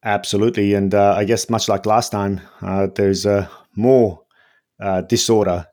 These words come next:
in the world, um, and, uh, many are paying the price for that disorder. Uh, but as I mentioned in the intro, uh, I will provide a link to our previous chat, uh, where people can find out a bit more about you and a bit more detail about your background.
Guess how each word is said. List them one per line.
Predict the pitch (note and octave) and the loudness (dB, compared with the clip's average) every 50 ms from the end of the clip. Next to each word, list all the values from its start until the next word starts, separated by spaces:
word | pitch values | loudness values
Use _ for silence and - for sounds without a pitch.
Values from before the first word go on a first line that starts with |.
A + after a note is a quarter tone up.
| _ | _
in | - F#2+ F#2+ | -6 -2 -2
the | F#2 F#2+ | 0 2
world, | F#2 G#2 G2+ F2+ F2 E2+ - _ _ - - - - _ _ _ - | 2 2 2 0 -2 -4 -10 _ _ -20 -20 -20 -20 _ _ _ -16
um, | G2 F2+ F#2 F#2 F2+ F#2 - - - | -14 -12 -10 -10 -10 -10 -12 -10 -6
and, | G2 F#2 F#2 F#2 F2+ E2+ | -4 -2 -2 -2 -2 -2
uh, | - G2 F#2+ F#2 F#2+ F#2 F#2 - _ _ _ _ _ _ _ _ _ | 0 0 2 2 0 -2 -4 -8 _ _ _ _ _ _ _ _ _
many | G2 G#2 G#2+ G#2+ G#2+ | -4 -2 -2 -2 -2
are | G#2 G2+ | -2 -2
paying | - G#2 G#2+ G2 | -4 -4 -4 -4
the | F#2+ | -4
price | F#2 - A#2+ G#2+ F#2+ - - - - _ | -2 -2 -2 -2 -2 -4 -8 -14 -18 _
for | _ - F2+ | _ -6 -6
that | F#2+ F2+ | -4 -4
disorder. | E2 G2 - - A2 G#2+ - - - _ _ - - - - - - - - _ _ - | -4 -4 -4 -2 -2 -2 -4 -6 -10 _ _ -20 -20 -20 -20 -20 -20 -20 -20 _ _ -8
Uh, | - F#2 F#2+ G2 | -4 -4 -4 -2
but | F#2+ A#2+ B2 | 0 2 2
as | C#3+ D3 | 4 4
I | D#3+ C#3+ | 4 4
mentioned | C#3 D3 C#3 C#3+ B2+ | 4 2 0 0 0
in | A#2 | 0
the | A#2+ | 0
intro, | C3+ C3 - - A2 G2+ G2+ G2 | -2 0 0 2 2 2 2 0
uh, | - B2 A#2 G#2+ A2 A2 G#2+ - | -2 0 2 2 4 2 2 2
I | A#2 | 0
will | A2+ A2+ G#2 | -2 -2 -2
provide | - B2 A#2+ B2+ B2+ A2+ | -2 0 2 4 4 4
a | A#2 | 2
link | A#2 C3 B2+ B2 | 0 0 -2 -2
to | - A#2 | -2 -2
our | G#2+ | -2
previous | G2+ - - A#2+ A#2 G#2 G2+ G2+ | -2 0 0 0 0 0 -2 -4
chat, | - - B2 A#2 G2+ - - - _ _ _ _ _ - | -4 -2 -2 -2 -2 -4 -8 -16 _ _ _ _ _ -12
uh, | G2 G2 G#2 | -8 -6 -4
where | G2+ G#2 A2 G#2 | -2 0 0 0
people | G2 A2+ G#2 A2 G2+ | 0 -2 -2 -2 -4
can | G#2+ | -4
find | F#2+ - A2 G#2+ G#2 G#2+ | -2 -2 -2 0 0 0
out | G#2+ G#2 G2+ - - - | 0 0 0 -2 -6 -12
a | G#2+ | -4
bit | F#2+ A2+ A2+ G2+ | -2 -2 -2 0
more | G#2+ G#2+ G#2 | 0 0 0
about | G2 F#2+ G#2+ G#2+ - G2+ | 2 2 0 0 0 -2
you | F#2+ F#2 F#2+ G2 F#2+ - _ _ | -4 -2 -2 -4 -4 -8 _ _
and | F#2+ F#2 | -8 -4
a | F2+ | -2
bit | G#2 - | -2 0
more | G#2 G#2 G2+ | 0 0 0
detail | - A2+ A#2+ - - G#2+ G2 | 0 0 -2 0 0 -2 -2
about | F#2+ F#2 F#2 F#2+ | -2 -2 -2 -4
your | F#2+ F#2 | -2 -2
background. | A#2 A#2 - - - D#2+ D#2+ F2 F2+ | -2 -2 -4 -6 -12 -14 -14 -14 -14